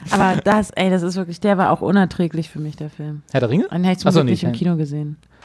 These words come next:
Speaker 1: Den, den, den Mini-Film.
Speaker 2: Den
Speaker 1: Diese
Speaker 2: hab ich
Speaker 1: Werbeveranstaltung fürs Mini.
Speaker 2: <laughs> Ja, weil Mini braucht ja eine Werbe-, einen Werbefilm, einen Actionfilm.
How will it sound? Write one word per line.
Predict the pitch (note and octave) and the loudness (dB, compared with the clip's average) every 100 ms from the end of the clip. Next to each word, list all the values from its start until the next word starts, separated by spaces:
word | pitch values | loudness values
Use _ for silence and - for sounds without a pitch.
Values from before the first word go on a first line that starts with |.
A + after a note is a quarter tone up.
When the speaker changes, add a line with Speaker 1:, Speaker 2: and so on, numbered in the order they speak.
| - | -6
Speaker 1:
Den, | D#3+ D#3+ D#3 | -2 -2 0
den, | D#3+ D3 - - | -2 -4 -6 -4
den | D#3+ E3 | 0 4
Mini-Film. | F3 F3 - D3 C#3+ | 4 4 0 -6 -6
Speaker 2:
Den | C#3 | -8
Speaker 1:
Diese | - | -2
Speaker 2:
hab | D3+ | 0
ich | C#3+ | 4
Speaker 1:
Werbeveranstaltung | D#3 D#3 A#2+ - - D3 C#3+ | 4 4 0 -8 -6 -8 -6
fürs | D3+ D3 | -8 -6
Mini. | D#3 D3 | -4 -2
Speaker 2:
<laughs> | C#3+ - C#3+ - - G#3 G#3+ F#3+ - | -2 -4 -4 -8 -8 -14 -10 -10 -8
Ja, | G#2 F#2+ | -8 -4
weil | G#2 | -2
Mini | G#2 A#2+ A#2+ | 0 2 2
braucht | A2 A2 | 0 -4
ja | |
eine | A2+ A2 | -4 -4
Werbe-, | A2 A2+ A2+ | -6 -6 -4
einen | B2 B2 | -2 0
Werbefilm, | B2 C3+ C3+ B2 A#2+ | 2 2 2 2 0
einen | B2+ | -2
Actionfilm. | - - C#3+ - A#2 | -4 -2 -2 0 -4